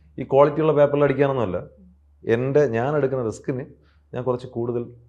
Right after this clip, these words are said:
കാശ് വാങ്ങിക്കും. കാരണം എല്ലാവരും പതിനായിരം രൂപ ലാഭം എടുക്കുമ്പം ഞാൻ ചിലപ്പം പതിനയ്യായിരം, ഇരുപതിനായിരം രൂപ ലാഭം എടുക്കും. പക്ഷേ എനിക്ക് ഈ പറഞ്ഞ പോലെ എനിക്ക് എല്ലാ ദിവസവും എനിക്ക് ജോലി ചെയ്യണ്ട, ഉള്ള ജോലി വൃത്തിയായിട്ട് ചെയ്താൽ മതി. എനിക്കൊരു മാസം എനിക്ക്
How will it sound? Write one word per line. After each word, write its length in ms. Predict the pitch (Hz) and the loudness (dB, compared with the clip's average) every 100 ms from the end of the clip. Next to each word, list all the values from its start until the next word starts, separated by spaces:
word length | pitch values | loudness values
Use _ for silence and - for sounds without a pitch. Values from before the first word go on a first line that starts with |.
| _ | _
കാശ് 220 | 101 92 | -10 -8
വാങ്ങിക്കും. 340 | 92 85 87 _ _ _ _ - | -12 -12 -16 _ _ _ _ -8
കാരണം 160 | 107 | 0
എല്ലാവരും 400 | 117 107 127 131 127 - _ _ _ _ | 2 4 2 2 -4 -16 _ _ _ _
പതിനായിരം 440 | 117 123 135 135 127 | 0 2 2 2 4
രൂപ 200 | 127 127 | 4 4
ലാഭം 300 | 117 117 120 | 4 4 2
എടുക്കുമ്പം 460 | 117 110 117 147 - - | 0 -2 -6 -8 -18 -8
ഞാൻ 200 | 139 175 | -4 0
ചിലപ്പം 380 | 160 151 165 165 - | 0 0 -2 -4 -2
പതിനയ്യായിരം, 480 | 131 151 147 143 147 | -2 0 2 2 0
ഇരുപതിനായിരം 420 | 135 151 147 139 | 0 0 0 0
രൂപ 100 | 117 | 2
ലാഭം 180 | 107 101 | 2 0
എടുക്കും. 240 | 85 82 _ _ _ _ - | -4 -12 _ _ _ _ -8
പക്ഷേ 160 | 131 | 0
എനിക്ക് 520 | 165 170 165 196 202 - - _ _ - | 0 0 2 2 2 -10 -18 _ _ -6
ഈ 60 | |
പറഞ്ഞ 220 | 156 165 165 | 0 0 2
പോലെ 160 | 165 | 2
എനിക്ക് 260 | 156 147 156 | 2 0 -4
എല്ലാ 260 | 147 170 | 2 4
ദിവസവും 260 | 175 165 160 | 4 4 0
എനിക്ക് 160 | 156 147 | -4 0
ജോലി 240 | 139 139 | 2 2
ചെയ്യണ്ട, 300 | 123 110 87 82 - _ _ _ _ _ _ _ _ _ - | 2 0 -2 -10 -16 _ _ _ _ _ _ _ _ _ 0
ഉള്ള 340 | 131 156 185 | 2 6 6
ജോലി 300 | 135 120 113 | 8 6 4
വൃത്തിയായിട്ട് 680 | 110 110 - 127 104 90 123 - _ _ _ _ | 0 -2 0 2 2 0 -12 -20 _ _ _ _
ചെയ്താൽ 280 | - 107 98 | -4 -2 -2
മതി. 200 | 87 87 | -4 -8
എനിക്കൊരു 280 | 165 180 165 | -2 -2 0
മാസം 360 | 143 135 135 | -2 -2 -4
എനിക്ക് 320 | 123 127 - | -4 -8 -12